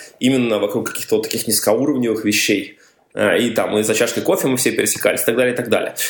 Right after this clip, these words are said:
Вот, и где-то, наверное, эм, в октябре, в ноябре, м, э, Саша Белокрылов уже начинал согласовывать конференционные ивентные планы на две тысячи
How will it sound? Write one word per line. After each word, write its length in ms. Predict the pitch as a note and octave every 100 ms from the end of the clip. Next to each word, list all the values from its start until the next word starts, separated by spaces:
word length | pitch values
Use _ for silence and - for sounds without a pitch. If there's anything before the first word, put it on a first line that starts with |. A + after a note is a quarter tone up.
| -
Вот, 280 | F#3+ C3 -
и 80 | C3
где-то, 440 | B2+ G#3+ D4+ A#3+
наверное, 840 | F3+ D#3+ F#3+ G3+ F3 D#3+ D#3 C3+ -
эм, 1040 | B2+ A#2+ A#2+ A#2 A2+ A2+ A2 A2 A2 G#2+ G#2+ -
в 40 |
октябре, 440 | B2 - D3 D3+ D#3
в 60 |
ноябре, 420 | C3+ B2+ B2+ A3 - - -
м, 840 | F#3+ D3+ D3 C3+ C3 B2 A#2+ G#2+ A2+
э, 40 |
Саша 300 | - C3+ C3+
Белокрылов 500 | A#2+ A#2+ D3 C3 A#2+
уже 160 | A#2 A#2+
начинал 320 | B2 C3+ A2+
согласовывать 640 | A#2+ A2+ A#2 C#3 A2 G2+
конференционные 800 | A#2 A2 - A#2+ - A#2 G#2+ G2+
ивентные 340 | A#2 A2+ A2
планы 380 | G2+ B2 A2 A2
на 180 | G#2+ A2
две 160 | A2 G#2
тысячи 400 | A#2+ - -